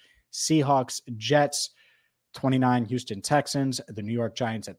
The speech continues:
thirty, the Falcons, and the Bears coming in dead last. Not many surprises for me, just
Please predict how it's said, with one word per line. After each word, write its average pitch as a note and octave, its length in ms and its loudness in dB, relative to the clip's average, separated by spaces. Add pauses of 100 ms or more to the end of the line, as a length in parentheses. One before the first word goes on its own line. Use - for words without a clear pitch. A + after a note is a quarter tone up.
(100)
thirty, C#3 320 2
the G#2 120 -6
Falcons, D3 760 0 (320)
and A2+ 220 -4
the A#2 80 -2
Bears B2+ 480 4
coming A#2 320 -4
in A2+ 280 -4 (160)
dead A#2+ 320 0
last. A#2 640 -2 (320)
Not F3 300 8
many A#3+ 240 6
surprises C#3 840 2
for - 220 -4
me, B2 380 0
just C3 240 -6